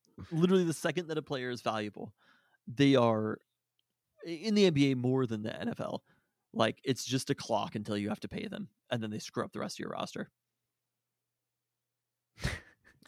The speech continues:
Speaker 2: It's just like, it,
Speaker 1: Don't have,
Speaker 2: it is
Speaker 1: don't have good players. They screw up the rest of your roster.
Speaker 2: I mean, again, I told you I watched the Godfellas episode of Futurama yesterday, which is just like,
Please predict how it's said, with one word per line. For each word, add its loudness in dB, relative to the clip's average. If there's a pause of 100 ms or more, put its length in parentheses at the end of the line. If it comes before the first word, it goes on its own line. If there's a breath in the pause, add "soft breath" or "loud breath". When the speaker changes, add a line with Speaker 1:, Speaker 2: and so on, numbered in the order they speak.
(120)
Speaker 2:
It's 8
just 4
like, 6
it, 10
Speaker 1:
Don't 8
have, -4
Speaker 2:
it 6
is 6
Speaker 1:
don't 8
have 4
good 4
players. 0
They 2
screw 0
up -6
the 0
rest 0
of -4
your -2
roster. -2
Speaker 2:
I 4
mean, 2
again, 6
I 4
told 0
you 2
I 4
watched -2
the 4
Godfellas 4
episode -2
of -10
Futurama -4
yesterday, -6
which -8
is -12
just -12
like, -10